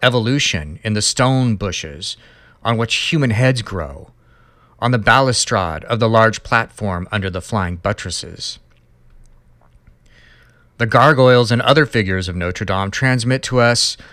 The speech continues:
the psychological ideas of its builders, chiefly the idea of the complexity of the soul.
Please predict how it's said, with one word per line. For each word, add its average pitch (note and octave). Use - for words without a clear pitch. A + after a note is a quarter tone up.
the A2+
psychological C#3
ideas E2+
of E2+
its E2+
builders, D2+
chiefly F3+
the C3
idea G2+
of G#2+
the A2
complexity C3
of G2+
the A2
soul. A#2